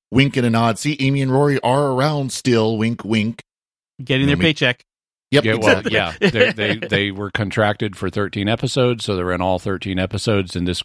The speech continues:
Speaker 3: technically qualifies as a companion light episode since they're only in one scene and don't have any lines.
Speaker 1: Right.
Speaker 2: I, I wonder if it was a bit of, uh, you know, behind the scenes misdirection for, you know, make sure that they're listed in the credits, and
Speaker 1: Mm-hmm.
Speaker 2: so that when people are reading the, the T V listings, it doesn't reveal anything. I don't know.
Speaker 1: Well,
Speaker 2: They,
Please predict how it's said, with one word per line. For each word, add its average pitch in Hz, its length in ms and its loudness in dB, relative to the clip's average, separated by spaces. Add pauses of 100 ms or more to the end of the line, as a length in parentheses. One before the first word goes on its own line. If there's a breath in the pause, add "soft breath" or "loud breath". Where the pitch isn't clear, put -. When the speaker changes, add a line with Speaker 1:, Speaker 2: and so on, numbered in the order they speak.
Speaker 3:
technically 98 460 -6
qualifies 87 640 -4
as 78 100 -12
a 87 40 -12
companion 87 580 -6
light 87 300 -4
episode 78 520 -6
since 78 220 -6
they're 80 220 -4
only 78 220 -6
in 73 120 -8
one 71 200 -8
scene 76 260 -6
and 71 100 -8
don't 69 200 -8
have - 160 -8
any 127 140 -12
lines. 123 680 -14
Speaker 1:
Right. 147 180 0 (180)
Speaker 2:
I, 175 40 2
I - 20 6
wonder 220 280 4
if 240 100 -4
it 214 80 2
was 165 140 -2
a 165 40 0
bit 160 180 0
of, 151 220 2
uh, 131 420 2
you 123 280 -2
know, 117 60 0 (100)
behind 170 260 4
the 151 60 -4
scenes 143 240 -4
misdirection 147 640 0
for, 135 320 2 (340)
you 151 80 4
know, 127 80 4
make 147 180 2
sure 180 140 0
that 156 160 2
they're 147 140 2
listed 147 260 -2
in 143 120 2
the 127 40 0
credits, 139 800 -2
and 131 280 2
Speaker 1:
Mm-hmm. 107 260 2
Speaker 2:
so 101 100 2
that 147 180 4
when 139 140 0
people 156 260 2
are 139 80 4
reading 143 300 2
the, 131 260 0 (120)
the 131 80 0
T 165 180 -2
V 147 140 2
listings, 127 580 -2
it 117 160 -14
doesn't 135 260 -2
reveal 127 360 0
anything. 127 320 -2
I 127 100 2
don't 101 120 -4
know. - 40 0
Speaker 1:
Well, 180 220 2
Speaker 2:
They, - 80 -4